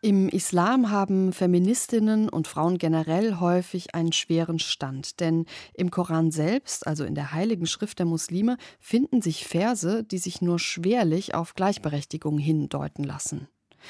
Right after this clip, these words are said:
Und entsprechend schwer wird's Frauen auch in vielen muslimischen Gemeinden, auch hier in Deutschland, gemacht, wenn sie gleichberechtigt mitbeten oder mitreden wollen oder sogar eine Führungsrolle einnehmen wollen. Darüber und über das Berufsbild der Imamin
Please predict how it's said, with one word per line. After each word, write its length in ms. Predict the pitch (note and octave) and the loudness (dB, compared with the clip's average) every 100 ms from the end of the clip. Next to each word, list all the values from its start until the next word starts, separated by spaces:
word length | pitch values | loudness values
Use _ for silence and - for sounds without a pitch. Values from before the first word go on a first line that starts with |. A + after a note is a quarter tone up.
| - - _ | -18 -18 _
Und 280 | - F3 - - | 2 2 2 -2
entsprechend 580 | E3+ - - F#3+ F#3 | 0 0 -2 -2 -2
schwer 240 | - E3+ G#3+ | 2 2 2
wird's 220 | F#3+ - | 0 -4
Frauen 340 | - E3+ G3+ | -2 0 0
auch 240 | - F3 F3 | 0 -2 2
in 100 | D#3+ | 0
vielen 340 | - F#3+ F3+ | 0 -2 0
muslimischen 580 | F3 E3 F3 G3 G3 F3+ | 0 -2 -2 0 0 0
Gemeinden, 720 | D#3+ D#3+ D#3+ F#3+ - F#3 F#3 | 0 2 2 0 0 0 0
auch 140 | - D#3+ | -4 0
hier 120 | E3 | 0
in 100 | D3+ | 2
Deutschland, 560 | D3 E3+ - B3 A#3+ | 0 -2 -2 -2 -2
gemacht, 360 | B3+ A#3+ B3+ - - - - | -2 0 -2 -6 -18 -18 -4
wenn 160 | - F3 | 2 4
sie 120 | E3+ | 4
gleichberechtigt 840 | - D3 F#3 - G3 F3+ F3 - | 2 0 0 -2 -2 -2 -6 -4
mitbeten 800 | F3+ F#3+ - _ D3 F3+ A#3 C4+ | 0 0 -4 _ 0 0 2 2
oder 200 | B3 E3 | 4 4
mitreden 640 | D#3 D#3+ E3 D3+ E3+ A#3 A3+ | 4 2 0 0 2 2 2
wollen 280 | A#3 B3+ C4 - - _ | 2 2 0 -4 -20 _
oder 300 | G3 F#3+ F#3+ | 2 4 4
sogar 200 | F#3 F#3 | 4 2
eine 160 | F3+ F3 | 2 0
Führungsrolle 720 | - E4 G3+ D3 - D3 C#3 | 2 2 4 2 -2 -4 -4
einnehmen 500 | C#3 C#3 C#3 C#3 C#3+ | -4 -4 -4 -4 -8
wollen. 280 | C#3+ D#3 F3 _ - - _ - | -10 -12 -14 _ -20 -20 _ -2
Darüber 460 | D3+ F#3+ A3+ D#4+ | 0 0 4 4
und 180 | D4 E3+ | 4 2
über 160 | D#3+ E3+ | 2 0
das 160 | E3 | 0
Berufsbild 800 | - E3+ G#3 B3 - - F#3+ - | -2 -2 -2 -2 -2 0 0 0
der 220 | F#3+ F3+ - | 0 0 0
Imamin 720 | E3 E3 A3 A#3 E3 G3 C#4 | 2 2 2 4 4 4 2